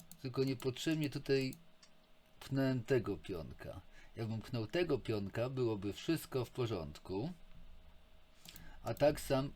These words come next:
a tak zamiast tutaj jeszcze, mogłem tutaj jeszcze tego złotego pchnąć jeszcze. Nie. Tak, ale sam w sobie wata ukręciłem na siebie.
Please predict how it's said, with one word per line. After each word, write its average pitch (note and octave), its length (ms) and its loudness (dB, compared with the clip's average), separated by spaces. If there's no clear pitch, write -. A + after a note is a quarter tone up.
a A2 140 0
tak C3 280 2
zamiast A#2 280 -2
tutaj A2+ 260 0
jeszcze, G#2 380 -2
mogłem A2 280 -2
tutaj A2 280 0
jeszcze G#2 260 0
tego G2+ 200 0
złotego G2+ 480 0
pchnąć - 360 -8
jeszcze. F2 340 -6
Nie. E2+ 300 -10
Tak, - 260 -4
ale G#2+ 220 0
sam B2+ 220 0
w A#2+ 60 -4
sobie A#2 400 0
wata A#2+ 300 4
ukręciłem A2 500 0
na G2+ 120 0
siebie. G2 400 0